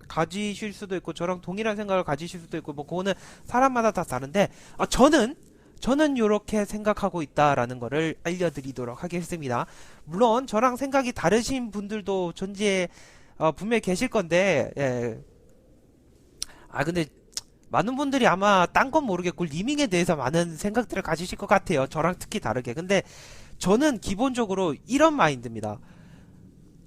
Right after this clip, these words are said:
암살자를 저는 똑같은 스펙, 동일한 스펙으로 가는 건 싫어해요. 예를 들어서 켈타스의 살폭이 너무 세, 살폭을 너프하자라고 했을 때 저는 좀 아니다라고 생각을 해요. 왜냐면 그거는 켈타스 고유의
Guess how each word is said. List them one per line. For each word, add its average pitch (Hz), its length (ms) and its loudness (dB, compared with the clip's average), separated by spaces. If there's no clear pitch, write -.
암살자를 262 1000 4
저는 196 280 2
똑같은 269 1040 -2
스펙, - 460 -2
동일한 262 380 0
스펙으로 214 420 -2
가는 160 240 -2
건 156 100 -6
싫어해요. 120 640 -2
예를 165 240 2
들어서 214 220 -2
켈타스의 285 600 2
살폭이 269 480 -2
너무 175 280 -4
세, 170 180 -2
살폭을 247 500 -2
너프하자라고 147 640 0
했을 143 140 -12
때 147 80 -6
저는 147 320 -8
좀 175 160 -6
아니다라고 147 480 2
생각을 131 340 -8
해요. 113 100 -8
왜냐면 165 300 -4
그거는 147 440 -4
켈타스 311 800 -2
고유의 196 760 -2